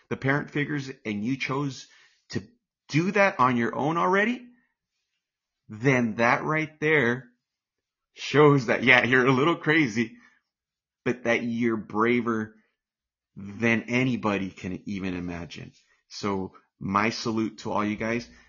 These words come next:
So let me get back on. So guys, it's cool now for women to say, "I fucked a hundred men." It's cool for women to have OnlyFans page. It's cool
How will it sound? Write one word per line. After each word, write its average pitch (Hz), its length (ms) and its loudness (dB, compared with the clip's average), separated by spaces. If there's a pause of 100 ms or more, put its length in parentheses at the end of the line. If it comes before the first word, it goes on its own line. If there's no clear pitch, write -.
So - 200 -10
let 107 140 -2
me 120 100 2
get 113 160 0
back 113 200 -2
on. 120 160 -4 (240)
So 127 240 -6
guys, 151 460 -4 (760)
it's 233 180 -2
cool 262 280 0
now 226 200 4
for 208 180 0
women 202 300 0
to 196 100 -6
say, 202 220 0
"I 208 100 0
fucked - 320 -2
a 202 80 2
hundred 202 260 2
men." 247 360 0 (1300)
It's 226 200 -2
cool 233 480 -4 (340)
for 160 220 -4
women 185 280 0
to 165 120 -4
have 156 380 -2
OnlyFans 156 680 -4
page. 139 380 -4 (1600)
It's 170 220 -4
cool 170 500 0